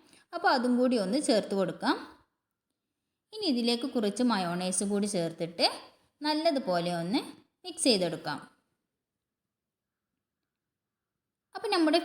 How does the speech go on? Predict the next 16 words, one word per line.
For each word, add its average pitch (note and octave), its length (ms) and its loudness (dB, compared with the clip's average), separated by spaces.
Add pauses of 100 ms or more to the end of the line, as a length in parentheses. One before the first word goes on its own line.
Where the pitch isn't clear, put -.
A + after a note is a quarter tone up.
ഫില്ലിങ് A3 380 2
ഇവിടെ G3+ 280 2
റെഡി F3 240 0
ആയിട്ടുണ്ട്. E3+ 400 -2 (1200)
ഇനി A4 100 -8 (120)
നേരത്തെ C#4 480 2
ഫ്രൈ A3+ 240 2
ചെയ്ത് G#3+ 260 0
വെച്ചിട്ടുള്ള G#3 400 0 (100)
ബ്രെഡ് F#3+ 340 0
എടുത്ത് F3 280 -2 (540)
ഇതുപോലെ F4 440 2
കത്തിക്കൊണ്ട് A3+ 580 0 (320)
നടുഭാഗം E4 580 0
ഒന്ന് G#3 220 -2
മുറിച്ചെടുത്തിട്ട് F3+ 760 -4